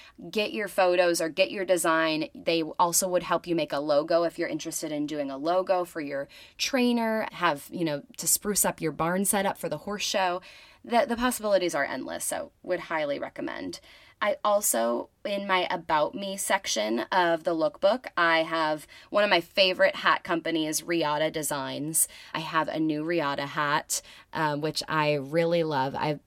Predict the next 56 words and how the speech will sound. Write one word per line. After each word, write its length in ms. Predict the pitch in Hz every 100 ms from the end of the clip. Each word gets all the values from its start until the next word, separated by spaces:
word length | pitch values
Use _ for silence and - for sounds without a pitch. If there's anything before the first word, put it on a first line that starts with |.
| -
been 380 | 165 151 143 139
wearing 400 | 151 147 143 156
Riata 680 | 156 147 135 135 135 135 139 _
for 640 | - 165 143 139 135 131 _
years 540 | 175 170 143 147 165 208
now, 320 | 190 196 269 -
and 340 | 170 151 151 - - -
you 180 | 190 208
know 180 | 214 190
me, 320 | 175 165 156
or 80 | 156
if 200 | - 175
you 100 | 165
follow 320 | 170 160 170
me 120 | 180
on 120 | 175
My 120 | 165
Equestrian 500 | 151 160 151 - 156
Style, 380 | 156 - 143 143
and 120 | 143
I'm, 140 | 139 139 -
uh, 120 | 160
talking 360 | - 185 202 190
on 120 | 180
my 120 | 175
stories 640 | - 190 170 165 160 165
when 100 | 160
I'm 140 | 160 156
at 160 | 156
the 80 | -
barn, 400 | 156 147 147 147 - - -
chances 360 | 285 269 262 240
are 160 | 208
I'm 100 | 202
in 100 | 196
a 60 | 202
sun 260 | - 156
hat. 400 | 160 160 151 151 - - -
I 220 | 165 165
am 440 | 160 160 151 143 143
kind 280 | - 220
of 100 | 247
afraid 280 | 240 202 202
of 80 | 190
the 120 | 196
sun, 340 | - 165 165 170
<laughs> 0 |
especially 520 | 247 302 247 - 403
being 240 | 233 233
in 120 | 208 208
Florida 380 | 170 165 156
and 180 | 143 -
outside 380 | 135 - 180 160
all 200 | - 151
the 100 | 147
time. 400 | - 135 127